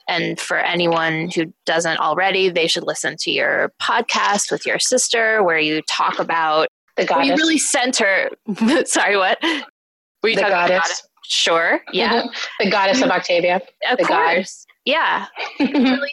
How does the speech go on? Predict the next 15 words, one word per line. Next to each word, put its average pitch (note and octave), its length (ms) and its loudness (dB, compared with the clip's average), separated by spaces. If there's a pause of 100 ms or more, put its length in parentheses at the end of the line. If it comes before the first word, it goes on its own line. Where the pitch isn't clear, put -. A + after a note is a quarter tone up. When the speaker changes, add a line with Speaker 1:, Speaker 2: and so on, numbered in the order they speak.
(160)
Speaker 1:
center, A#3 720 2
like, F#3 240 0 (440)
her A3+ 760 0
intentionality, F3+ 800 0
or E3+ 80 4
what F3 140 2
you F#3 100 2
understand E3+ 540 -2
to - 60 -8
be E3 100 -4
her F3 200 0
intentionality D#3+ 920 -2
in D#3+ 140 -6
her F3 140 -4
work. F3+ 240 -2